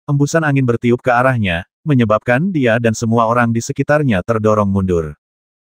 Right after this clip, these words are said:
Hanya lelaki tua berpakaian hitam yang menatap ke depan dengan cahaya misterius di matanya. Dibandingkan dengan dewa kuno, para pembudidaya ini beberapa kali lebih kecil dari semut. "Aku kuno Dewa Tuo Sen." Sebuah suara yang kuat bergema,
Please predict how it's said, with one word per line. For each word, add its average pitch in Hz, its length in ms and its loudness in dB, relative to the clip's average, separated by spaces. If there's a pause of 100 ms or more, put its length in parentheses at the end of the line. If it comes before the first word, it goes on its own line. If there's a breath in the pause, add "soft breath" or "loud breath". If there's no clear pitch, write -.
Hanya 165 320 2
lelaki 147 320 2
tua 135 160 2
berpakaian 123 480 0
hitam 123 400 0
yang 131 160 0
menatap 113 320 0
ke - 80 -8
depan 131 320 0
dengan 113 240 0
cahaya 117 400 0
misterius 123 720 -2
di 110 80 -2
matanya. 87 560 -2 (720)
Dibandingkan 147 560 2
dengan 147 240 0
dewa 123 240 4
kuno, 123 480 0 (160)
para 139 240 0
pembudidaya 131 480 0
ini 120 240 -2
beberapa 113 400 0
kali 120 240 0
lebih 127 320 0
kecil 127 400 -2
dari 104 160 0
semut. 95 320 -4 (720)
"Aku 160 320 -2
kuno 151 240 2
Dewa 135 320 2
Tuo 147 240 0
Sen." 85 400 -4 (320)
Sebuah 143 400 0
suara 147 400 2
yang 135 160 -2
kuat 127 160 2
bergema, 123 560 0